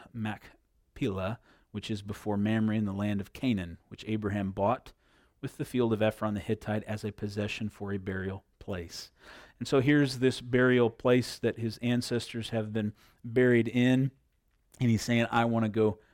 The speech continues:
back there." Verse thirty-one, "There they buried Abraham and Sarah, his wife.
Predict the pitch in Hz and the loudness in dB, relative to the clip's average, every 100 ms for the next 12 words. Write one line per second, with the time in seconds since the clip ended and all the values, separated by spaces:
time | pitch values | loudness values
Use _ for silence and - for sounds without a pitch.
0 | _ 104 101 98 - - 80 78 - - | _ -2 0 0 -2 -8 -8 -10 -16 -20
1 | - 95 - 110 107 101 113 110 104 110 | -10 -8 -4 -2 0 2 2 2 4 4
2 | 107 107 101 110 110 104 117 117 113 113 | 4 2 2 2 4 2 2 2 2 2
3 | 110 101 101 - 123 120 107 101 - 113 | 2 0 -4 0 4 4 2 -4 -2 2
4 | 127 127 - | 4 4 -2